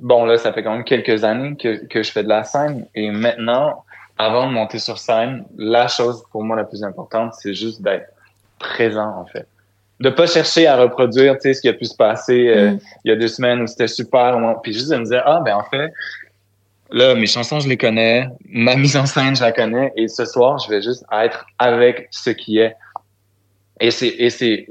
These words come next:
Speaker 1: je pense que c'est de cette manière-là aussi que, que je me donne toutes les chances d'avoir des, comme je disais tantôt, des, des moments de grâce et, et voilà, ouais, pas être dans la tête, mais juste être dans, dans la présence, dans le corps et, et avec les gens surtout, euh,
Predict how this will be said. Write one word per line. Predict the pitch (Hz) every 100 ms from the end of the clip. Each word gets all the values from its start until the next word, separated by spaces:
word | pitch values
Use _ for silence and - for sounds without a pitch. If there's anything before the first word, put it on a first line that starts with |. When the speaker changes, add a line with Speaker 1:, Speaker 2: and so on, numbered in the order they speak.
| - 117
Speaker 1:
je | 110
pense | 123 117
que | 117
c'est | 113
de | 101
cette | 107 107
manière-là | 104 104 98 110
aussi | 104 -
que, | - 95 -
que | -
je | 95
me | 98
donne | 95 104
toutes | 98 110
les | 104
chances | 95 110 113
d'avoir | 101 92 101
des, | 101 95 - - - - - _ _ _ _ _ _ -
comme | 120 104
je |
disais | 95 101 107
tantôt, | 104 - 120
des, | 107 -
des | 117 113
moments | 113 110 107
de | 107
grâce | 107 104 110 113 117
et, | 101 98 - - - _
et | 98 98 95 95 95 104 _ _ _ _ -
voilà, | 107 98 98
ouais, | 98 95
pas | 131
être | 131
dans | 127
la | 117 107
tête, | 123 120
mais | 110
juste | 104 107 110
être | 101
dans, | 101 95
dans | 98
la | 98
présence, | - 104 107 107
dans | 95
le | 92
corps | - 98 101 98
et, | 92 92
et | 101
avec | 95 98 113 113
les | 98
gens | 92 95
surtout, | 98 98 - -
euh, | 95